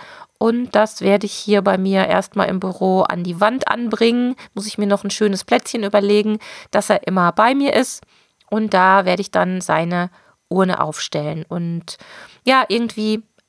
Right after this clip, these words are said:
beruhigt mich das jetzt erstmal. Vielleicht werde ich irgendwann dann die Asche an einem schönen Ort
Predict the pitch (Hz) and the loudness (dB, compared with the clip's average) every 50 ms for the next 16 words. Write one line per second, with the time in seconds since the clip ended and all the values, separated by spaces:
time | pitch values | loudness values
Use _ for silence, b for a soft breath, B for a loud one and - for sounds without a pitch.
0 | _ _ - 190 - 254 277 277 - 262 262 - - 226 220 - - 226 - - | _ _ -4 0 2 2 2 2 -2 -8 -6 0 0 0 0 0 -4 -6 -4 0
1 | - 196 214 214 - - - 214 208 202 - - 208 202 196 196 208 - - - | 2 2 2 2 0 0 2 2 2 2 0 0 2 2 2 2 2 -2 -4 -2
2 | - 190 196 190 202 - - - 208 202 202 196 - - 185 180 185 185 185 185 | 0 0 0 0 -2 -6 -4 -4 -2 -2 -2 -4 -4 0 0 2 2 2 0 -2
3 | 185 190 B B B B B B B B - 220 196 185 185 185 185 185 185 185 | -4 -6 B B B B B B B B 0 2 2 2 2 2 0 -2 -2 -4
4 | - - - - - 196 196 - - 185 - 185 - - - 190 185 - - - | -6 -6 -8 -6 -4 -2 -2 0 0 0 0 0 -2 -2 -2 -2 -4 -4 0 2
5 | 208 196 196 - - - 190 185 185 180 - - - - | 2 2 2 0 2 2 4 4 4 2 -2 -8 -16 -16